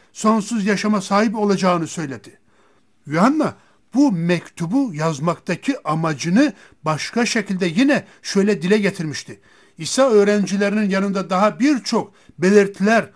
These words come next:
mucizeler yaptı. Onlar bu kitapta yazılı değildir. Ama İsa'nın Tanrı'nın oğlu Mesih olduğuna iman edesiniz ve iman edip onun adıyla yaşama sahip olasınız diye bunlar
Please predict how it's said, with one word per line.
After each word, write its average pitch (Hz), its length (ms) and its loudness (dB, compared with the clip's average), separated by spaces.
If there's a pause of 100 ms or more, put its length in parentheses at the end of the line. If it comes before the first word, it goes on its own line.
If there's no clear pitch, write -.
mucizeler 190 540 2
yaptı. 170 380 -2 (300)
Onlar 190 440 2
bu 180 80 -4
kitapta 185 420 -4
yazılı 143 400 -4
değildir. 165 380 -4 (320)
Ama 185 200 2
İsa'nın 208 640 0 (220)
Tanrı'nın 214 560 2
oğlu 220 280 2
Mesih 202 320 0
olduğuna 214 340 0
iman 220 340 2
edesiniz 233 560 0 (280)
ve 180 140 -6
iman 202 300 2
edip 262 300 0 (420)
onun 196 300 4
adıyla 220 380 2
yaşama 190 680 -2
sahip 208 560 0
olasınız 190 600 0
diye 185 260 2 (360)
bunlar 160 480 0